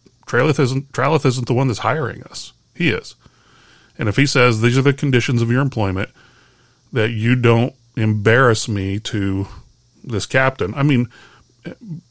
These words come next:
honestly, I think if we find these people alive, they're going to do that embarrassment for us. We're not going to have to. They'll go right back to their captain and say,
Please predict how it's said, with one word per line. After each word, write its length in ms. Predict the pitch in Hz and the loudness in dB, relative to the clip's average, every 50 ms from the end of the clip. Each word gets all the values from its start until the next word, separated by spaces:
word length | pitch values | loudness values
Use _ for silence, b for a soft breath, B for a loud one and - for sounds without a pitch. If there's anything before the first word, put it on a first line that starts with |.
| _ _ - | _ _ -4
honestly, 540 | 113 117 147 143 - - 196 190 202 190 - - - | -2 -2 -2 -2 -4 -6 -6 -6 -6 -8 -10 -12 -16
I 80 | - | -14
think 280 | - - 160 170 175 - _ _ _ _ - - | -8 -4 -2 -4 -4 -4 _ _ _ _ -10 -8
if 160 | 120 101 - | -8 -4 -2
we 80 | 117 98 | -4 -4
find 280 | - - 123 131 143 | -2 -2 0 0 2
these 120 | 147 143 - | 0 0 -2
people 260 | - 156 147 - 120 | -2 -4 -2 0 0
alive, 500 | 101 92 90 87 85 98 117 151 143 - - - - | 0 2 0 0 0 0 0 0 -2 -4 -10 -16 -12
they're 320 | 113 101 107 120 135 160 | -8 0 2 4 4 4
going 320 | 156 139 131 127 131 127 120 | 4 4 4 4 4 2 0
to 60 | 104 | -2
do 260 | 101 110 113 120 120 | 0 0 0 2 2
that 180 | 117 113 113 110 | 2 0 2 2
embarrassment 640 | 110 107 107 110 110 107 110 107 - - 107 - | 0 0 0 0 2 2 0 0 -2 -4 -6 -6
for 260 | - - 107 98 98 - | -6 -4 -2 -2 -2 -2
us. 280 | - - - - - - | -4 -8 -12 -12 -12 -10
We're 160 | - 107 110 131 | -4 0 0 2
not 180 | 147 139 135 117 | 2 0 0 -2
going 200 | 117 117 113 104 | -2 -2 -2 -2
to 60 | 90 | -2
have 300 | - 117 110 120 - - | -2 0 -2 -2 -2 -4
to. 120 | - - - - b b b b b b b b b b b b b b b b b | -10 -12 -12 -12 b b b b b b b b b b b b b b b b b
They'll 180 | 135 113 139 143 | 0 2 4 4
go 140 | 135 117 104 | 4 4 4
right 280 | 95 104 123 156 185 | 2 2 0 0 0
back 240 | 139 135 139 135 - | 0 0 0 0 -2
to 60 | - | -2
their 140 | 113 113 120 - | -2 -2 -2 0
captain 340 | 135 127 127 - - 107 | 0 0 0 0 -2 -6
and 80 | 98 98 | -6 -4
say, 240 | 107 113 95 92 | -2 -2 0 0